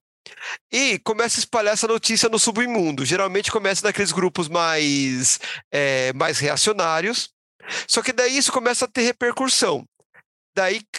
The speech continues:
cai no Twitter, vira hashtag, vira trending topics. E a imprensa que gosta de um clickbait começa a repercutir. Só que quem lê a notícia?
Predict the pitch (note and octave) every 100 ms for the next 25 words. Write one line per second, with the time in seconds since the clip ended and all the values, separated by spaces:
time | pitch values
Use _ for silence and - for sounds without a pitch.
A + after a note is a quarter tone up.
0 | - G3 G3+ G3+ - C4 A3+ - B2+ A#2+
1 | A2 D#3 F#3 G3 G3+ - A3+ A3 G3 D#3+
2 | C3+ B2+ E3+ F3+ F3+ G#3+ G#3 F3 D3+ -
3 | - - - - - _ E4 D4+ C4 A#3+
4 | - F#3+ E3 D#3 - C#3+ F#3 D#3 F3 F3+
5 | A3 - D#3+ D3 D3+ D3 C#3 G3 E3 G#3
6 | A3 F#3+ C3+ A#2+ - _ _ _ _ -
7 | C#4 B3+ A#3+ - C4 B3+ - A#3 A3 -
8 | B3+ A#3 C4+ C4 A#3+ G#3+ G3+ - - -
9 | - - A#3 - A#3+ - - _ _ _
10 | _ _ _ _ - C4+ E4 D#4 C4+ -
11 | G#3 A3 G#3+ G#3+ - C#3 B2+ C3